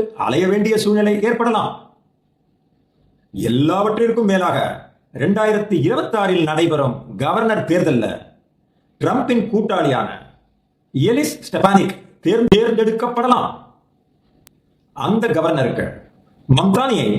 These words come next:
மேயர் பதவியிலிருந்து நீக்கும் அதிகாரமே உள்ளது அப்படின்னு நிபுணர்கள் சொல்றாங்க. கடைசியாக அந்த சீன பழமொழியையும் பார்த்துடுவோம். பசிப்பவனுக்கு எப்பவும் உடனே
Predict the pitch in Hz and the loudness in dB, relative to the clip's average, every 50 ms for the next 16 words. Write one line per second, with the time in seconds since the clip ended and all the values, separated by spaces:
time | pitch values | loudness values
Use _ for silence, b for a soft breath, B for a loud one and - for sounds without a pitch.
0 | - - - - - - _ _ - 117 120 143 196 254 277 277 269 - - - | -4 -6 -12 -18 -20 -20 _ _ -2 0 2 2 2 2 2 2 2 0 2 2
1 | 240 233 240 240 240 233 240 233 233 233 220 226 220 226 233 220 190 147 147 170 | 2 2 4 4 2 2 2 2 2 2 2 2 2 2 2 0 0 0 0 0
2 | 240 240 254 254 247 247 247 247 226 214 214 208 208 190 127 113 - - 156 151 | 0 0 0 0 0 0 0 2 2 0 0 0 0 0 0 -2 -4 -4 -4 -2
3 | 147 151 151 143 123 113 117 - - - 123 151 - 175 160 147 139 160 175 - | 0 0 0 0 0 0 0 -2 -2 -2 0 0 0 2 0 2 2 2 0 2
4 | 214 226 226 170 - - - - - - - - _ _ _ _ _ _ _ _ | 0 0 0 0 -2 -2 -4 -6 -10 -14 -20 -20 _ _ _ _ _ _ _ _
5 | _ _ _ _ _ - - _ _ _ _ _ _ _ _ _ _ _ - 196 | _ _ _ _ _ -20 -20 _ _ _ _ _ _ _ _ _ _ _ -6 -4
6 | 254 339 339 339 - 190 175 160 131 113 - - - - _ _ _ _ - 127 | -2 -2 -2 0 0 0 0 0 0 -4 -8 -10 -16 -20 _ _ _ _ -8 -6
7 | 147 165 151 151 - - - - - - 240 262 269 262 240 196 - 165 170 185 | -4 -2 -2 -2 -4 -4 -10 -14 -8 -2 -2 -2 0 0 -4 -4 -2 0 0 0
8 | 190 180 180 170 160 147 139 139 131 - - - - 220 233 226 214 156 117 92 | 2 2 2 2 2 2 2 0 -2 -6 -8 -8 -4 -2 0 0 0 -2 -4 -6
9 | - - - _ _ _ _ _ _ _ _ _ _ _ _ _ _ _ _ _ | -10 -14 -20 _ _ _ _ _ _ _ _ _ _ _ _ _ _ _ _ _
10 | - 214 233 240 349 349 349 320 262 262 247 208 - 220 214 190 156 156 - 208 | -4 -2 0 2 2 2 2 2 0 2 0 -2 -2 -2 0 0 0 2 2 0
11 | 202 151 - - - - - 139 190 233 240 254 254 | 0 0 -2 -6 -10 -6 -2 0 2 2 2 0 -2